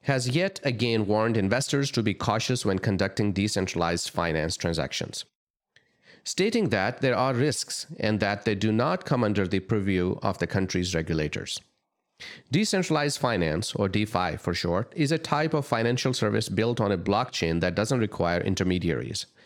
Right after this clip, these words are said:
By using smart contracts, different operations can be automated and conditions set in order to create this e-, decentralized finance ecosystem.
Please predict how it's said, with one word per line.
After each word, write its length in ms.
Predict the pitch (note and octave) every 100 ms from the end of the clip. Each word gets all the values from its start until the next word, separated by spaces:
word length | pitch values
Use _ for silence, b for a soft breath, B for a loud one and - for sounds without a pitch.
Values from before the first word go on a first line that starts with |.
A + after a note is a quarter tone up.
| B B B
By 120 | A#2+
using 340 | C3 F#3 G3
smart 320 | F3 - B2
contracts, 540 | - G#2 F#2+ E2 F#2+ -
different 340 | A#2 A2 B2
operations 640 | G#2+ G2+ A#2 B2+ B2+ B2
can 200 | - A2
be 120 | G#2+ G#2
automated 600 | A2+ A#2 A#2+ B2 B2+ A#2
and 140 | F#2+
conditions 580 | G#2+ G2 A#2 - A2+ -
set 240 | A#2 A2+
in 100 | G#2
order 240 | G2+ G#2 G2+
to 120 | G2+
create 440 | - - G#2 G#2+
this 180 | G2 G2+
e-, 100 | A2 - - A#2+
decentralized 680 | A2+ C3 A2+ - F#2+ F#2+ -
finance 420 | B2 C3 B2+ A#2+
ecosystem. 640 | F2+ E2+ E2 - - G2+